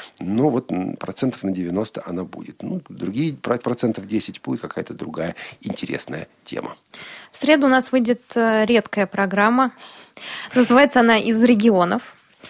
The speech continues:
Speaker 2: Появляется тогда, когда нам из регионов присылают какие-то любопытные материалы. В этот раз нас порадовал Курск. Оксана Клецкина прислала несколько интервью по итогам, э, спортивного форума, который у них завершился в конце сентября.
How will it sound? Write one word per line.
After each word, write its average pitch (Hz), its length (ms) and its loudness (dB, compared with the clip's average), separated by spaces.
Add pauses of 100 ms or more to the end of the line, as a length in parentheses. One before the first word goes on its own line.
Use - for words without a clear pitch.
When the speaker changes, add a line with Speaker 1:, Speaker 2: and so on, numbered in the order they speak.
(280)
Speaker 2:
Появляется 294 480 6
тогда, 294 300 6
когда 277 280 4
нам 285 260 6
из 240 220 2
регионов 277 520 6
присылают 285 500 6
какие-то 247 600 2
любопытные 233 640 4
материалы. 220 580 4
В 185 60 0
этот 269 280 2
раз 247 240 4
нас 226 260 2
порадовал 214 540 4
Курск. - 500 2
Оксана 208 580 4
Клецкина 220 520 2
прислала 208 640 2 (340)
несколько 214 560 2
интервью 214 580 2
по 262 360 6
итогам, 208 760 2
э, 180 40 -2
спортивного 226 640 2
форума, 180 420 2
который 180 360 -4
у - 20 -4
них 175 140 -4
завершился 208 640 0
в - 60 -14
конце 220 320 2
сентября. 202 640 2